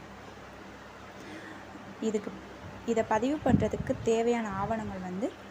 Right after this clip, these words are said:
ஆதார் கார்டு. ஆதார் கார்டில் உங்க ஃபோன் நம்பர் கண்டிப்பா இணைச்சிருக்கணும். இல்லாட்டினா ஃபஸ்ட்டு இணைச்சதுக்கு அப்புறம் தான் இதை நம்ம வந்து அப்ளை பண்ண முடியும். அப்புறம் பான் கார்டு இருந்தா ஓகே, இல்லாட்டினாலும் ஒண்ணும் இல்ல, கம்பல்சரி கிடையாது. அப்புறம் உங்களோட பேங்க் புக்கு. இது எங்க அப்ளை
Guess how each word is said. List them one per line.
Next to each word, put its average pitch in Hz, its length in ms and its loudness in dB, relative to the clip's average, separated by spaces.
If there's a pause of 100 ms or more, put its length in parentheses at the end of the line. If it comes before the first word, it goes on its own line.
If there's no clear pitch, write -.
(140)
ஆதார் 220 280 2
கார்டு. 190 200 -4 (480)
ஆதார் 247 280 4
கார்டில் 262 240 4
உங்க 247 120 8 (100)
ஃபோன் 233 100 4
நம்பர் 226 280 2
கண்டிப்பா 202 420 0
இணைச்சிருக்கணும். 196 680 -2
இல்லாட்டினா 226 520 4
ஃபஸ்ட்டு 220 280 -2 (100)
இணைச்சதுக்கு 220 420 2
அப்புறம் 214 340 4
தான் 254 100 4
இதை 233 120 2
நம்ம 185 160 -2
வந்து 185 240 0
அப்ளை 226 300 0
பண்ண 190 180 2
முடியும். 190 400 4 (1200)
அப்புறம் 330 300 0 (100)
பான் 233 280 4
கார்டு 190 320 2
இருந்தா 254 400 8
ஓகே, 240 280 2 (100)
இல்லாட்டினாலும் 240 560 6
ஒண்ணும் 214 280 4
இல்ல, 180 200 0 (500)
கம்பல்சரி 226 560 4
கிடையாது. 185 460 0 (200)
அப்புறம் 277 380 4
உங்களோட 208 340 4
பேங்க் 196 340 2
புக்கு. - 280 0 (680)
இது 220 240 4
எங்க 269 460 8
அப்ளை 226 200 2